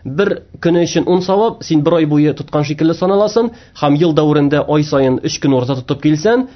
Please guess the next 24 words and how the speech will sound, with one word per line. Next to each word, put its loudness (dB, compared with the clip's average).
син 0
бер 0
ел 2
буе 2
ураза -2
тоткан -6
шикелле -4
савап -2
аласың», 2
дип -2
әйтә. -10
Тегесе -6
әйтә: -6
«Юк», -2
дип 0
әйтә, -4
«мин», -2
ди, -6
«күбрәк -2
тота -2
алам», 0
ди. -12
Шуннан -2
соң 0